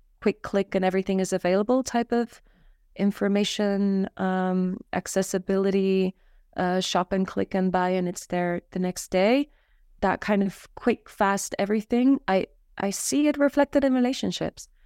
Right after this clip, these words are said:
where struggles or traumas or the patience that it requires is not always there. And it's easier to step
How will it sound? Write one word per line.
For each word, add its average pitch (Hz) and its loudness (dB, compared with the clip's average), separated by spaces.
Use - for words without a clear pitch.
where 190 4
struggles - 0
or 190 2
traumas 220 0
or 196 -2
the 190 -4
patience 202 -2
that 190 0
it - -2
requires 196 0
is 190 -6
not 190 4
always 180 -4
there. 175 2
And 190 2
it's 190 -2
easier 196 2
to 196 -6
step 185 0